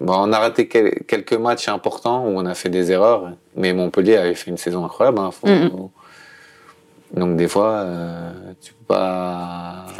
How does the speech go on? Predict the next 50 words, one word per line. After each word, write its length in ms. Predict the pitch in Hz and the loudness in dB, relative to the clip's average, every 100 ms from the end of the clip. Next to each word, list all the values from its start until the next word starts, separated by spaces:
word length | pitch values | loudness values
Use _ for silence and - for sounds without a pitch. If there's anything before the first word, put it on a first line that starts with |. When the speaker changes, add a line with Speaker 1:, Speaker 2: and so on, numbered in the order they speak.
| - | -2
Speaker 2:
Mais 120 | 196 | 2
là, 120 | 220 | 2
toi, 160 | 226 214 | 2 0
tu 140 | 202 | 2
te 60 | 175 | 0
dis, 140 | 170 | 4
il 80 | 214 | 6
y 40 | |
a 60 | 180 | 6
bien 160 | 156 151 | 4 4
un 120 | 160 | 4
moment 360 | 170 185 190 170 | 6 6 6 6
où 200 | 156 156 | 6 4
le 60 | |
championnat 440 | 151 147 143 151 147 | 2 -2 2 2 2
de 60 | |
France, 220 | - 175 | 0 -2
il 40 | 151 | 0
va 80 | 135 | -2
être 100 | 139 | 0
pour 160 | 180 | 2
nous. 120 | 185 | 4
Là, 120 | 143 147 | 4 2
tu, 200 | - 151 | 2 0
tu 440 | - - - 170 | 0 -2 2 2
sens 220 | - 202 | 4 6
de 80 | 190 | 6
toute 180 | 190 196 | 4 2
façon 340 | 196 - 226 | 2 4 4
avec 260 | 202 170 165 | 6 6 4
Speaker 1:
Bah, 360 | 104 101 101 98 95 - - _ - - - - - | 4 2 2 2 -2 -6 -20 _ -20 -20 -20 -14 -6
vu 200 | 101 120 | 0 2
comme, 180 | 120 - | 2 0
parce 200 | 107 104 | -2 0
qu'on 200 | 110 104 | 0 2
a, 180 | 98 95 | 2 2
on, 240 | 98 92 - - | -2 -4 -8 -8
on 100 | 101 | -8
termine, 380 | 95 104 135 131 | 0 0 2 0
je 100 | - | -2
crois, 200 | - 120 | 0 0
avec, 280 | 92 90 - | 2 -2 -2
euh, 300 | 87 85 85 | -2 0 -2
je, 100 | 85 80 85 - - - | -6 -10 -14 -18 -20 -16
sept, 320 | - 123 - | -4 -4 -2
huit 160 | - 104 | 0 0
victoires 340 | 104 - 110 | 0 0 0
d'affilée, 320 | 98 98 156 | 2 0 0
nous, 160 | 139 104 | 2 0
hein. 100 | 101 | -4